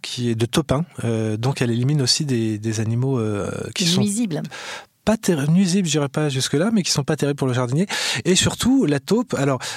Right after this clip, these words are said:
Speaker 1: moi j'aime bien cette, euh, ce principe de, de Bill Mollison, un des père fondateur de la permaculture, le problème est la solution. Donc, quand vous avez des taupes dans votre terrain, eh ben, soyez heureux puisque vous avez une terre qui est absolument incroyable pour faire des semis. La terre des taupinières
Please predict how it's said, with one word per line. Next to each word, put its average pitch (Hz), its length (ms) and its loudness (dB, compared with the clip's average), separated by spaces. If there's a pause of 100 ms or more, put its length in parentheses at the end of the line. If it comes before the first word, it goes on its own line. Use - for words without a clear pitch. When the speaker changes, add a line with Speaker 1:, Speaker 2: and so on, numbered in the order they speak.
(160)
Speaker 1:
moi 156 120 0
j'aime 165 160 2
bien 165 180 2
cette, 147 320 -2
euh, 127 220 2
ce - 160 -2
principe 135 380 -2
de, 117 300 0 (440)
de 117 120 -2
Bill 113 340 -4
Mollison, 127 440 0 (260)
un 117 140 -2
des 104 360 -4 (360)
père 120 160 -4
fondateur 117 380 -2
de 120 80 -2
la 110 80 -2
permaculture, 113 580 -4
le 135 260 2
problème 170 380 2
est - 20 2
la 135 80 0
solution. 120 380 -2 (480)
Donc, 180 300 2
quand 143 200 0
vous 127 120 0
avez 147 240 0
des 113 120 -2
taupes 156 360 -2
dans 117 100 0
votre 113 180 -4
terrain, 143 440 0
eh 127 80 0
ben, 135 160 0
soyez 156 400 0
heureux 151 260 2
puisque - 260 -2
vous 127 140 0
avez 127 160 2
une 123 140 2
terre 170 320 -2
qui - 180 -2
est 135 40 2
absolument 127 440 -2
incroyable 165 600 2
pour - 120 -4
faire 170 140 0
des 135 80 0
semis. 127 320 0 (380)
La 123 100 2
terre 160 240 0
des 135 80 0
taupinières 131 840 0